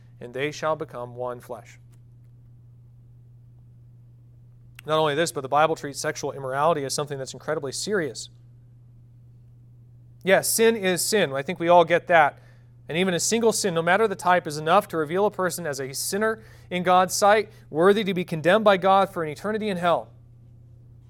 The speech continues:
But still, the Bible seems to treat some sins as more serious than others. For example, lying is a sin according to the Scriptures.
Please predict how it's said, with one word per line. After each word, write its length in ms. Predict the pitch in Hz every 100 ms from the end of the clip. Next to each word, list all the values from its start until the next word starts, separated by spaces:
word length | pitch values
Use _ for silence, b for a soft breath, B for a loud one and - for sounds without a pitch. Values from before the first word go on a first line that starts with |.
| - - - - - - -
But 100 | -
still, 360 | - 214 214
the 80 | 165
Bible 600 | 151 180 208 220 214 - -
seems 400 | - - 202 190
to 80 | -
treat 340 | - 202 202 -
some 340 | - 208 240
sins 680 | 208 180 160 160 165 - - - - - - - - - -
as 160 | 135
more 180 | 165 185
serious 480 | - - 233 220 190
than 140 | -
others. 480 | 185 180 120 - - - - - - - - - - - - - - - - -
For 140 | -
example, 380 | 143 170 185 147
lying 340 | 135 175 190 180
is 100 | 165
a 60 |
sin 340 | 156 - 175 131
according 360 | - 160 151
to 80 | 131
the 80 | 143
Scriptures. 500 | - 139 127 117